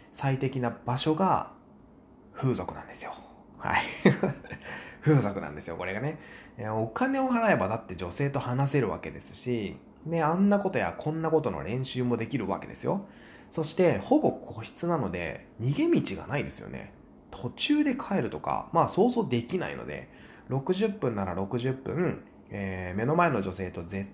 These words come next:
対に接する必要があるわけですよ。しかも強制的にね。うん。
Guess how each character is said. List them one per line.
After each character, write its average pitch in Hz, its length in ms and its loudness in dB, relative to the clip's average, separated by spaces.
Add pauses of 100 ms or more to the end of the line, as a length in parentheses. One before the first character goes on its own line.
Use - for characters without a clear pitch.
対 180 200 0
に 175 80 -2
接 170 180 -2
す 160 200 -6
る 139 100 0
必 - 260 -10
要 95 140 0
が - 180 -4
あ - 140 4
る 110 80 2
わ 98 60 0
け - 60 -6
で 71 80 -6
す - 80 -12
よ。 - 120 -10 (200)
し - 120 -6
か 131 80 4
も - 120 -2 (100)
強 147 280 2
制 156 220 2
的 131 160 0
に 110 120 -4
ね。 135 180 -2 (300)
う 110 60 -8
ん。 98 160 -6